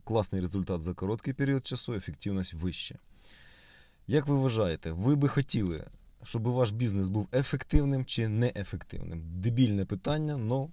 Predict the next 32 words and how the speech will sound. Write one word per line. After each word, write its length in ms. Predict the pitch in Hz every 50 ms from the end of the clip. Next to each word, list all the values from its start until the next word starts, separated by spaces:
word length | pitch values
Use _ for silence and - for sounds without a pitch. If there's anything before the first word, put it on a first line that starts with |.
| - - -
питання. 520 | - 104 - - - - - - - 113 - - - - - - - - - - -
<laughs> 1300 | 262 - - - 143 - - - - - - - - - - - 185 214 226 226 226 226 233 226 196 147 -
Кожен 300 | - 143 127 113 113 104
скаже: 320 | - - 143 147 143 127
«Я 80 | 110 107
б 40 | 98
хотів, 280 | - 110 95 - 117
щоб 180 | - - 104 104
мій 100 | 107 104
бізнес 360 | 101 110 123 120 113 110 101
був 160 | 98 110 110 -
ефективний». 720 | 107 110 - - - - - - 92 85 - 90 - - 95 - - - _ - - - - 160 143 - -
От. 280 | - 87 85 85 87 - - - - -
Е, 120 | - -
ну, 180 | - 87 98 95 -
це 160 | - - 156
тільки 260 | 147 170 139 - 123 110
слова. 400 | - - 107 95 80 - - - - - - - - -
Це 160 | - - 95
тільки 280 | - 104 95 - -
слова. 340 | 98 - - 95 87 82 - - - - - - - - - - - - - - - - - - - -
Чого 260 | - - 117 123 147
я 80 | 143 131
так 180 | - 117 95
кажу? 320 | - 120 107 87 80 76 64 - - - - - - - - - - - - -
Хочу 240 | - 131 - -
привести 380 | - 113 110 110 104 - - 104
приклад. 440 | - 87 87 - - - - - - - - - - - - - - - - - - - - - - - - - -
Давайте 300 | 104 98 101 120 127 -
собі, 280 | 104 110 113 110 107 104
давайте 340 | 95 107 110 131 135 - -
собі, 400 | - - 98 95 110 113 110